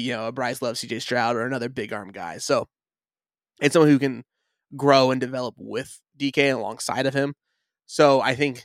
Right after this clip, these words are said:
you gotta look at that trade a little differently. Um, for this season, I would say Juju and the Jeff Wilson pickup are better, even though Jeff Wilson's kind of a short-term pickup 'cause Elijah Mitchell will be coming back.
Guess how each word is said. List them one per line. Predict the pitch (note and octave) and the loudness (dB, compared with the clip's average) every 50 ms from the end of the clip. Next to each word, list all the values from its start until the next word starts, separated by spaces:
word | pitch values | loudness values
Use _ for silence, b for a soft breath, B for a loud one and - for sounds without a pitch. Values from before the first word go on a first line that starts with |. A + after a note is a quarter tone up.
| _ | _
you | - C#3 C#3+ | -2 0 0
gotta | C3 B2+ | 2 2
look | C#3 D#3 - | 2 2 2
at | E3 | 2
that | D3 C#3+ C3+ C3+ | 2 2 2 2
trade | C#3 C3+ | 2 0
a | C3 | 0
little | C3 A#2+ A2+ | 0 -4 -6
differently. | B2 D#3 C#3 - B2 A2 B2 C3+ B2+ B2 B2 C3 - | -6 -6 -6 -6 -6 -6 -6 -6 -6 -8 -10 -12 -10
Um, | - B2 A#2+ A2+ A2 - - | -8 -6 -6 -6 -8 -6 -4
for | C#3+ C#3 | -4 -4
this | B2+ B2+ B2+ C3 D3 E3+ E3 | -4 -2 0 2 2 2 2
season, | - - - - C#3 D3 D#3+ E3 F3+ F#3+ G3 A3 A#3 - _ _ _ _ _ _ _ _ _ _ _ _ | 0 -2 -6 -6 -6 -6 -6 -4 -2 -2 -2 -4 -6 -10 _ _ _ _ _ _ _ _ _ _ _ _
I | - - C3+ | 0 2 2
would | C3+ C3+ C3 B2 - | 4 4 2 0 -2
say | - - C#3 C3 B2 A#2 A#2 A2+ G#2+ G#2 B2 - _ _ _ _ _ _ _ _ _ _ _ _ _ _ _ | -2 0 0 0 0 -2 -4 -6 -8 -10 -12 -14 _ _ _ _ _ _ _ _ _ _ _ _ _ _ _
Juju | - C#3+ C#3+ C#3+ C#3+ C3+ C#3+ C#3+ C#3+ C#3+ C#3 C#3 C3+ - _ _ _ _ _ _ | 0 2 2 2 2 2 2 2 2 2 2 0 -2 -4 _ _ _ _ _ _
and | - A#2+ C3 B2 A2+ A#2 B2+ | -6 -4 -4 -2 -4 -6 -6
the | C3 B2+ | -6 -4
Jeff | C3+ C3 B2+ - | -2 -4 -4 -2
Wilson | A#2+ A#2+ C3+ - C3+ B2+ | -4 -4 -4 -4 -2 -2
pickup | C#3+ C3+ C#3 C3 | -2 -2 -2 -2
are | A#2+ - | -6 -6
better, | - A#2+ B2 B2+ C3+ | -6 -4 -2 -2 -2
even | B2+ C3+ C3+ C3 | 0 0 2 2
though | C#3 C3 | 2 2
Jeff | B2 C3+ C3 B2 | 2 0 -2 0
Wilson's | C3 C3 B2+ C3 A#2+ | -2 -4 -4 -4 -6
kind | - C3+ A#2+ | -6 -6 -6
of | F#2 | -6
a | A2 | -6
short-term | - - B2+ B2 A#2+ - C#3 | -6 -6 -6 -4 -4 -6 -6
pickup | - D3+ C#3+ D3 - | -4 -4 -4 -4 -4
'cause | - B2+ A#2+ | -8 -10 -8
Elijah | A2+ G#2+ B2 C3 B2 A2 | -4 -2 -2 -4 -4 -6
Mitchell | A2 - - C3 A#2+ A2 | -10 -8 -6 -8 -8 -8
will | G2 G2 G#2+ A2 | -8 -10 -10 -10
be | A2+ B2 | -10 -8
coming | - A#2 A#2 G#2+ | -8 -8 -8 -10
back. | G2 F2 G#1 - | -10 -12 -14 -16